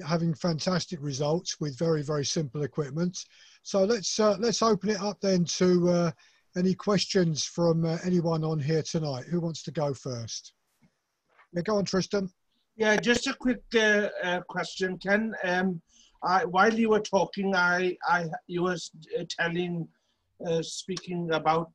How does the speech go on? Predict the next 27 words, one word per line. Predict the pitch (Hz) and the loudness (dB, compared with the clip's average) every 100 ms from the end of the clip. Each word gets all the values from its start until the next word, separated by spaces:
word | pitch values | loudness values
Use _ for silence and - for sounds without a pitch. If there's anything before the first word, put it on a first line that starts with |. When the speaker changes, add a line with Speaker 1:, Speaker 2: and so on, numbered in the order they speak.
| 180 | 0
Speaker 2:
uh, | 175 | 2
your | 160 160 156 151 | 2 2 0 -2
friend | 170 170 170 | -2 -2 0
David, | 165 165 156 202 185 | 0 -2 0 0 0
who's | 160 165 156 - | -4 -4 -6 -10
pedestrian | 160 160 156 - 170 160 | -8 -4 -4 -4 -6 -2
mobile. | 151 147 160 196 220 170 _ - _ _ _ _ - | 0 0 2 2 2 -2 _ -20 _ _ _ _ -6
Um, | 147 147 147 156 - - 127 | 0 0 0 -2 -10 -10 -2
I | 156 165 180 - | 0 0 -2 -2
happen | 175 - 180 | -8 -4 -6
to | 160 | -2
know | 180 185 | 2 2
David | 165 165 160 165 156 | 2 0 0 0 -2
very | 151 156 165 | -2 0 0
well. | 156 151 160 160 139 | 0 2 2 0 0
I've | 160 160 | -2 -2
spoken | - 185 190 185 | -6 -6 -4 -6
to | 160 | -4
him | 175 165 | -4 -2
on | 160 151 | -4 -2
many | 151 156 156 | -2 0 -2
occasions | 156 - 156 143 147 | -2 -2 -4 -4 -8
and | 147 147 | -8 -4
watched | 151 151 - | -4 -4 -8
a | 165 | -16
few | - 147 151 139 _ _ | -6 -2 -2 -4 _ _
YouTube | - 175 170 151 151 139 | -4 -4 -2 2 4 2